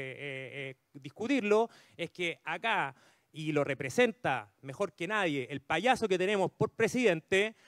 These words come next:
es la última puerta de Occidente en América Latina para que el comunismo, el movimiento comunismo, comunista mundial y la planificación social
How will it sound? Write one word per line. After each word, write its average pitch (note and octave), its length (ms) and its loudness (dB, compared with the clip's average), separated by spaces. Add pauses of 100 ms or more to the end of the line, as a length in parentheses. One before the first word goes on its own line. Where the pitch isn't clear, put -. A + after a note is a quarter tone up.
(260)
es G3+ 320 -2 (240)
la E3+ 360 2
última A#3+ 540 6
puerta B3+ 400 6
de C4+ 60 8
Occidente B3 680 4
en C4 80 4
América A#3 400 2
Latina G#3+ 640 2 (360)
para C4+ 380 4
que A#3+ 380 2
el F#3 200 -4
comunismo, B3 560 2
el F#3+ 100 0
movimiento A#3 480 0
comunismo, A3+ 680 0 (220)
comunista A3 480 0
mundial G#3 420 0
y D#3+ 80 -8
la D3+ 140 0
planificación D#3+ 640 0
social A3 540 0